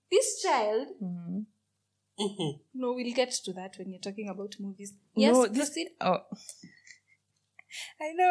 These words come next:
Speaker 2: what you want to say. <laughs>
Speaker 3: Go, go, go on, go,
Speaker 2: Anyway,
Speaker 3: please
Speaker 2: um,
Speaker 3: proceed.
Speaker 2: yeah, so it was Facebook, and then, oh, with that page, first of all, I pray that no one finds those photos 'cause I don't remember my password. But anyway,
Speaker 1: Okay.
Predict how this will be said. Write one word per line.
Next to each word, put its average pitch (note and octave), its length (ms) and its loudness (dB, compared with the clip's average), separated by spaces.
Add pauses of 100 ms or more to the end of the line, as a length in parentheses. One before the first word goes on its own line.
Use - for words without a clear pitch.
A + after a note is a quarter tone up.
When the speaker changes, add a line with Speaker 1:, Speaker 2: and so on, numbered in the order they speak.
Speaker 2:
what F#4 180 4
you F#4+ 80 10
want G4+ 220 8
to G#4+ 240 6
say. G4 80 4 (760)
<laughs> - 20 -12
Speaker 3:
Go, - 160 0
go, A#3 220 6 (120)
go A3 200 6
on, F3+ 60 4
go, F3 60 0
Speaker 2:
Anyway, A#3+ 540 8
Speaker 3:
please - 120 0
Speaker 2:
um, F#3+ 420 6
Speaker 3:
proceed. D#3+ 160 -8
Speaker 2:
yeah, F#3+ 280 6
so F#3+ 140 2
it G3+ 140 4
was F#3+ 220 -2
Facebook, A3+ 560 -4 (520)
and E3 240 -2
then, E3+ 500 0 (480)
oh, F3+ 140 6
with F#3+ 160 2
that B3+ 320 2
page, C#3+ 360 -2
first C#3+ 260 -6
of B2+ 120 -12
all, B2+ 240 -10
I C#3 140 -12 (220)
pray C3 300 -16 (120)
that E3 180 -10
no F3 180 -10
one G#3 260 -8
finds A3 280 -10
those - 220 -14
photos B3+ 420 -14
'cause C#4+ 180 -10
I C4 80 -4
don't C4+ 200 -4
remember B3+ 280 -4
my A3+ 180 -6
password. B3+ 440 -2
But A#3 140 -4
anyway, A3+ 460 2
Speaker 1:
Okay. C4+ 260 -8